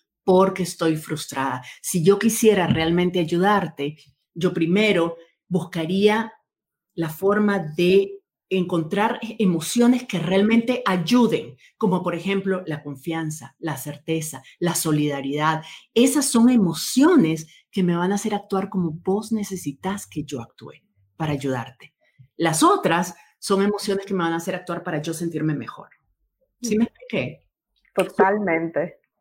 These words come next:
Speaker 2: totalmente. Vir, o sea, pasaríamos de viaje, ya pasamos la hora.
Speaker 1: Mm.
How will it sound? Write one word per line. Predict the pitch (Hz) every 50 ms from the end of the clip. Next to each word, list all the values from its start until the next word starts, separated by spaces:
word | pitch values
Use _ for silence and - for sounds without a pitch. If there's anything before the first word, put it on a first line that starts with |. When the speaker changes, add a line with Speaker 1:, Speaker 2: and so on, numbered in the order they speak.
| _ _ _ _ _ _ _ _ _
Speaker 2:
totalmente. | - 208 190 196 - 185 185 185 185 185 185 180 180 - 165
Vir, | 160 165 196 214 233 247 277 - - - _ _ _
o | - - -
sea, | - 165 143 123 - - - - _ _ _ _ _
pasaríamos | 175 175 - 170 160 175 190 208 226 240 190
de | 160 143
viaje, | 143 175 190 180 165 151 147
ya | 156 165 - -
pasamos | 185 196 196 190 190 196 214 208
la | 190 165 151
hora. | 160 170 170 165 156 143 - - - - - - - - -
Speaker 1:
Mm. | 196